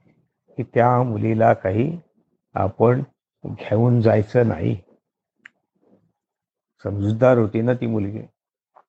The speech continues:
आई बाबा, आई बाबा म्हणून जी काही कर्तव्य करतात, ती ह्याच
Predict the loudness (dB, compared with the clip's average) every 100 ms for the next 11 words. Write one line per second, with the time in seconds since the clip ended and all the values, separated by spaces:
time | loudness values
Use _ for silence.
0 | _ _ _ _ _ _ -10 -6 -2 0
1 | 2 4 4 2 2 2 2 2 0 -2
2 | -4 -6 -2 -4 -4 -10 -6 0 2 4
3 | 2 4 0 0 -4 -4 _ _ _ _
4 | _ _ -10 -4 -2 2 2 0